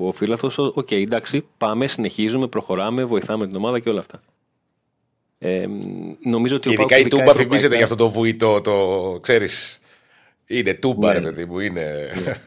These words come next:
Speaker 1: Ναι. Ε, ε, όταν κάνω συνέντευξη με παίκτες, πάντα τους ρωτάω, ξέρεις τι, λέω, «Έχω δει παιχνίδια, έχω δει παιχνίδια από κάθε θύρα του γηπέδου της Τούμπας και για ένα χρόνο έβλεπα παιχνίδι από το, δίπλα από το πάγκο γιατί έκανα ρεπορτάζ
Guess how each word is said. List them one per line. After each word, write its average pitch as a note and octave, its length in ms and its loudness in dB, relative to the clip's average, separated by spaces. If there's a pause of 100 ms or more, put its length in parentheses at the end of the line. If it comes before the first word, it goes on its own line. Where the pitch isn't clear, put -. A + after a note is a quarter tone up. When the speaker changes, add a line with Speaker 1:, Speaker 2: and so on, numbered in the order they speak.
(680)
Speaker 1:
Ναι. - 100 -14 (240)
Ε, F#2+ 100 -4 (220)
ε, A2 280 0
όταν A#2+ 280 -2
κάνω B2+ 180 -2
συνέντευξη B2 440 -2
με G#2 80 0
παίκτες, A2 320 -6
πάντα B2+ 220 -2
τους - 100 -10
ρωτάω, B2 340 0
ξέρεις A#2+ 240 -4
τι, C3+ 120 -2
λέω, B2 280 0
«Έχω A#2+ 320 0
δει C3 200 -2
παιχνίδια, B2+ 640 -4
έχω B2 220 -4
δει C3 80 -4
παιχνίδια C3+ 320 -4
από B2+ 140 -6
κάθε - 260 -4
θύρα A2+ 340 -2
του - 80 -8
γηπέδου F2+ 220 -4
της - 100 -18
Τούμπας B2+ 380 -4 (380)
και B2+ 100 -4
για A#2 160 2
ένα D3+ 160 0
χρόνο D3+ 280 0
έβλεπα C#3+ 300 0
παιχνίδι E3 580 0 (140)
από C3+ 320 -2
το, C3+ 480 0
δίπλα D3 240 -2
από - 80 -6
το A#2+ 100 -2
πάγκο C#3+ 280 -2
γιατί C#3 240 -2
έκανα C#3+ 200 0
ρεπορτάζ C3 420 -2